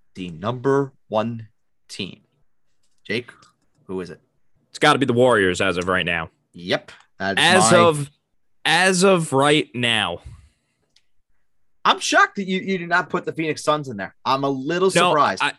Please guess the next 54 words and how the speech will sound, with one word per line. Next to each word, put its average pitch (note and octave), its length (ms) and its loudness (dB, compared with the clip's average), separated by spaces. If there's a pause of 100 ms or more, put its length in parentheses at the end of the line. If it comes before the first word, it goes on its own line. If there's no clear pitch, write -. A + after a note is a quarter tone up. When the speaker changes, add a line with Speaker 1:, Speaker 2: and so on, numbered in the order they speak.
Speaker 2:
I, C3 160 -2
I C3+ 160 0
think D#3+ 260 -2
the D#3 120 -2
injury D3+ 440 0
to C#3+ 60 0
Chris - 280 -2
Paul D3+ 360 2
being D#3+ 260 0
out D#3 220 -2
six - 240 -4
to C#3+ 80 -2
eight C#3+ 200 2
weeks D3+ 640 -2
right C3 220 -2
before, - 400 -2
I C3 140 0
don't D3+ 120 0
like D#3 240 0
that. A2 280 0 (240)
I A#2 100 0
don't C#3+ 160 0
like C#3+ 220 0
that. G#2+ 240 0
I, A2+ 140 0
you B2 220 -4
know, A2+ 280 -4 (1160)
I B2 80 0
don't D3 120 0
like C#3+ 200 0
that C3 140 2
at B2+ 80 0
all A#2 340 0
for, G#2+ 200 -6
for, A2+ 320 -6
for A2 80 -16
the - 80 -16
Suns. G#2 320 -6
And A2+ 100 -6
I C#3 100 0
don't E3 100 -2
know C#3 80 2
what A#2+ 180 -2
the A#2+ 80 -4
hell C3 160 -2
Chris - 240 -6
Paul B2+ 320 0
was G2 120 -6
doing G#2+ 320 -4
playing G#2+ 280 -4
in G#2+ 100 -4
an G2+ 60 -8
All-Star G2+ 460 -8
game F#2 240 -12